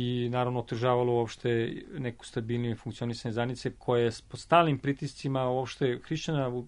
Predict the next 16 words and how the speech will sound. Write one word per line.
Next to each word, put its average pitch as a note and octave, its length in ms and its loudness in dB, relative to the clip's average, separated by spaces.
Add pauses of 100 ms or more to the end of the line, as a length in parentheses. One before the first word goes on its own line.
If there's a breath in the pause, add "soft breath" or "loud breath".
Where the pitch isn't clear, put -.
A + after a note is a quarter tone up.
Turskoj D3 360 -4
ima C3+ 240 0
negde C3 240 -4
između B2 260 -4
nula B2+ 180 -2
dva, B2+ 180 0
nula B2 180 -2
pet - 180 -4
posto, - 260 -6
to A#2+ 60 -12
su - 100 -14
samo A#2+ 160 -4
procene, A#2 640 -2 (960 soft breath)
i, B2+ 600 0 (760)
i D#3 180 -2
f-, - 220 -8